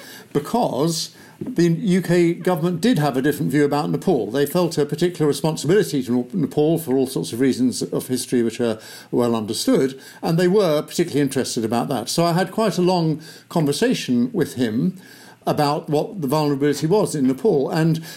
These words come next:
there's no con-, controversy about this, really. I mean, uh, Kathmandu has had lots and lots of earthquakes in the past. The last really big one was nineteen thirty-four,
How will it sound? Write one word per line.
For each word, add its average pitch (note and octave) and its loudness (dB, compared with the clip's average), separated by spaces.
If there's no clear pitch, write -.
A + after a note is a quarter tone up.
there's G3 0
no B3 2
con-, G3+ 0
controversy F3+ 0
about C3 2
this, A#2+ -4
really. B2 2
I F#3+ 0
mean, D#3+ 2
uh, - 0
Kathmandu F3+ 2
has E3 0
had E3 0
lots - -2
and D3 2
lots - 0
of B2 0
earthquakes B2 0
in A#2 0
the A#2+ 0
past. A2+ -2
The C#3+ 2
last E3 0
really D3 2
big C3+ 2
one C3 2
was A#2+ 0
nineteen B2 0
thirty-four, C3 0